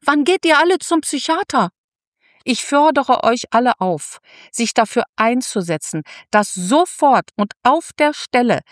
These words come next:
Klimaanlagen in sämtliche Schulen, in Kitas und Pflegeheimen eingebaut werden.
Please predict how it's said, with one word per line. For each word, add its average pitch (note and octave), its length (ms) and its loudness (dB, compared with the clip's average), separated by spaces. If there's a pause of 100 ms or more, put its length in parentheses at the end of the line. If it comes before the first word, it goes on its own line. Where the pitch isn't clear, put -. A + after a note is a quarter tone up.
(260)
Klimaanlagen E3+ 1040 2
in G#3+ 220 2
sämtliche D4+ 640 0
Schulen, D4+ 600 0
in G#3+ 220 2
Kitas D#4+ 580 0
und F4 200 0 (100)
Pflegeheimen F3+ 760 0
eingebaut E3+ 640 0
werden. D#3 320 0